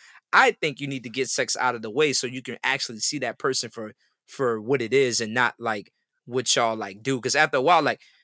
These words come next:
if you know, like, sex gonna, it's gonna get, like, not, it's not gonna get boring, but it's not gonna be like the, like, just the climax of every hangout like it would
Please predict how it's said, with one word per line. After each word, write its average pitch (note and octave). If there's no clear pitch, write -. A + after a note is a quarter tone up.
if B2+
you D3+
know, F3
like, B2
sex -
gonna, C#3
it's A#2+
gonna C#3+
get, B2
like, G#2+
not, E3+
it's F3+
not G3+
gonna F3+
get C3
boring, E3
but C3+
it's A#2+
not C3+
gonna C#3
be C3
like A#2+
the, -
like, A#2
just C3
the A#2
climax B2+
of A#2
every A#2+
hangout A#2+
like A2+
it A2+
would A#2